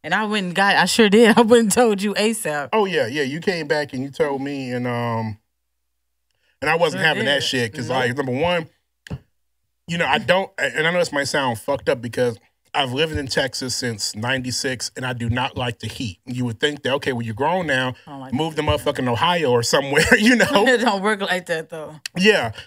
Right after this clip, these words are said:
Speaker 2: So being out there as the sun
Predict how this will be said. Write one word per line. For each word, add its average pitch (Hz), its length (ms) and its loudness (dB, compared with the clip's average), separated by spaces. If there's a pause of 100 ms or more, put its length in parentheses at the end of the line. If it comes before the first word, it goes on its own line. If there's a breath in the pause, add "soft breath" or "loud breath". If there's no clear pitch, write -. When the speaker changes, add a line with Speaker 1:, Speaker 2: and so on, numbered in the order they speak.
(140 loud breath)
Speaker 2:
So 147 500 2 (300)
being 185 300 -2
out 165 280 -4
there 131 480 -2 (100)
as 107 160 -6
the 113 80 -6
sun 156 600 -2